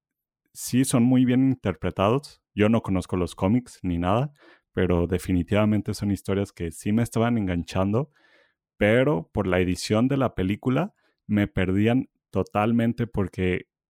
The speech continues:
Adrián dice que le gustó, a mí no me gustó para nada cómo la estaban contando y entiendo que querían hacerlo como,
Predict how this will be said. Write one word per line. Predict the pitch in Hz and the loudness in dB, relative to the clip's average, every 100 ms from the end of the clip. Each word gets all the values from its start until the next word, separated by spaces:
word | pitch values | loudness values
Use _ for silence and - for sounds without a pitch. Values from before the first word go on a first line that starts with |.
| _ _ _ _ _ | _ _ _ _ _
Adrián | - 87 95 107 | -6 0 2 4
dice | 113 113 - | 2 0 -2
que | - | -2
le | 87 | 0
gustó, | 85 82 104 110 - | -2 -4 -2 -2 -2
a | 92 | 0
mí | 92 | 2
no | 101 | 2
me | 101 | 2
gustó | 90 - 92 | 0 -2 -4
para | 90 90 | -4 -4
nada | 90 92 92 - | -2 -2 -4 -6
cómo | 95 92 92 | -4 -2 -2
la | 87 | -4
estaban | - 90 90 | -2 -4 -4
contando | 90 82 90 98 120 - | -8 -4 0 0 -2 -4
y | 90 95 | -8 -4
entiendo | 92 - 110 120 - | -2 0 2 2 -2
que | 95 | -8
querían | 98 95 101 | -4 -2 -2
hacerlo | - 101 104 | -4 -4 -4
como, | - 90 85 | -4 -6 -6